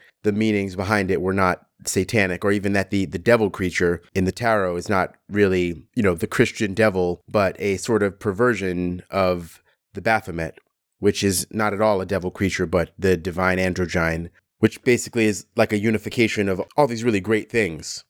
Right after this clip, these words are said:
You know, you have the caduceus, the double snakes, and you have the as above, so below, a lot of occult and hermetic and all kinds of different symbolism that are really important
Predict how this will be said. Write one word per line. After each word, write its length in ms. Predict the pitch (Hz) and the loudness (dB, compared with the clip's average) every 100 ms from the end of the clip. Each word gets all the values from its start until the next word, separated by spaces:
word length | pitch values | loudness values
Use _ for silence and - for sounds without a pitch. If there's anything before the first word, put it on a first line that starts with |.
| _ _ | _ _
You 80 | 101 | -2
know, 60 | |
you 140 | 98 101 | 0 0
have 160 | 92 | 0
the 80 | 98 | -4
caduceus, 1040 | - 95 123 117 117 107 98 - - - - | -4 0 2 0 0 2 2 -2 -8 -8 -4
the 80 | 95 | -6
double 500 | - - 98 92 87 | -2 2 2 2 -2
snakes, 560 | - - 127 110 - 98 | -4 0 2 0 -2 -2
and 300 | 92 90 - _ | -2 -4 -8 _
you 80 | 104 | 0
have 240 | 101 92 | 2 2
the 360 | 90 98 92 90 | 0 0 2 0
as 180 | 101 95 | -2 -2
above, 260 | 95 101 87 | 0 0 0
so 220 | - 104 | 0 0
below, 500 | 98 110 110 104 101 | 2 0 2 2 -2
a 80 | - | -2
lot 240 | 123 117 113 | 0 0 0
of 180 | 101 - - | -4 -4 -2
occult 560 | - - 110 - - _ | -2 2 2 2 -8 _
and 360 | 107 98 95 | 2 2 0
hermetic 560 | 90 101 101 104 101 - | -2 0 2 2 2 -2
and 120 | 95 | -2
all 140 | 104 107 | 0 0
kinds 240 | 110 98 | -2 0
of 80 | 98 | -2
different 300 | 95 98 - | 0 -2 -2
symbolism 720 | - 123 101 95 85 82 80 | 0 2 2 0 -2 -6 -10
that 440 | 98 101 98 - _ | -4 0 0 -2 _
are 140 | 113 107 | 0 2
really 240 | 110 101 | 2 2
important 560 | 90 151 107 92 85 | 2 0 0 -4 -10